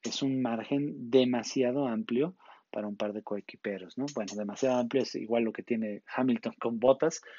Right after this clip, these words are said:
pero, eh, en Re-, en Red Bull están esperando que ambos sumen, ¿no? Para, para el, el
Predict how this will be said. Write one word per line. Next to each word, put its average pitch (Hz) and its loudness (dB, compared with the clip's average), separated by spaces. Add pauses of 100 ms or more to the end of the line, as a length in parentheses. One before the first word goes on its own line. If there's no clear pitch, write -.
(280)
pero, 139 6 (400)
eh, 117 -2
en 110 -4
Re-, 127 2
en 113 -2
Red 123 2
Bull 127 2
están 123 0
esperando 113 -6
que - -6
ambos 110 -4
sumen, 98 -6
¿no? 113 -8
Para, 98 -6
para 98 -6
el, 95 -12 (600)
el 98 -8